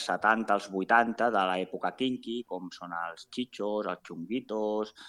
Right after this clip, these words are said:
eh, després també anem pels Delincuentes, Estopa, bueno, una miqueta de tot. Són va-, versions de, de cançons conegudes, de hits. I amb un espectacle,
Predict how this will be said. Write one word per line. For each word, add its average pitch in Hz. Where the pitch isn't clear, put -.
eh, 87
després 92
també 98
anem 98
pels 98
Delincuentes, 98
Estopa, 110
bueno, 104
una 120
miqueta 127
de -
tot. 90
Són 123
va-, -
versions 127
de, 139
de 107
cançons 110
conegudes, 95
de 85
hits. -
I 110
amb 104
un 131
espectacle, 127